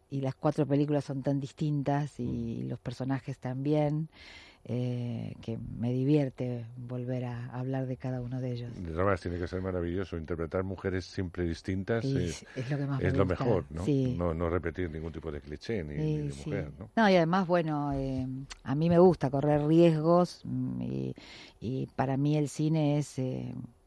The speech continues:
Speaker 1: un acto de fe enorme en el director, es un ejercicio de entrega y de confianza absoluta. Para mí eso es el cine.
Speaker 2: Ujú.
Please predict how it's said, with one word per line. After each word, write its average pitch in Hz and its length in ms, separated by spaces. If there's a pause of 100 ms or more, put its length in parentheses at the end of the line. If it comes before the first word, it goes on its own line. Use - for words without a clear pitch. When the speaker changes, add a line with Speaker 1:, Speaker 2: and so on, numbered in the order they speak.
Speaker 1:
un 139 160
acto 139 240
de 135 120
fe 131 400 (180)
enorme 139 640
en 135 80
el 131 140
director, 135 600
es 139 140
un 139 120
ejercicio 139 560
de 131 240
entrega 139 460
y - 20
de 135 100
confianza 135 580
absoluta. 139 580
Para 131 180
mí 143 200
eso 147 160
es - 140
el 135 140
cine. 165 420 (320)
Speaker 2:
Ujú. 78 240